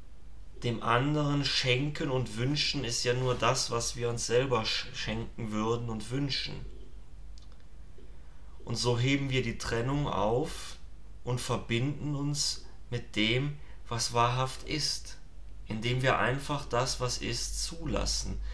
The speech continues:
unsere Ängste, unsere Befürchtungen, und indem wir dort Liebe hinlassen und Liebe hineinströmen lassen. Aber das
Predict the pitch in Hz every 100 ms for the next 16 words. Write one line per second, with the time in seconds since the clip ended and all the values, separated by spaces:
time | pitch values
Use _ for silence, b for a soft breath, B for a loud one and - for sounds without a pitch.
0 | B B 123 139 135 135 127 113 143 147
1 | - - 104 117 123 131 127 135 - 156
2 | 160 - - 107 110 110 - B B B
3 | 127 131 127 143 143 135 123 143 151 -
4 | - 123 160 151 139 147 143 131 135 -
5 | 135 135 B B B 127 123 139 156 143
6 | 143 135 135 139 147 156 - - 92 87
7 | 78 78 87 - - - - - - -
8 | - - - - - - - - - -
9 | - - - - - - - - - 95
10 | 92 95 139 - -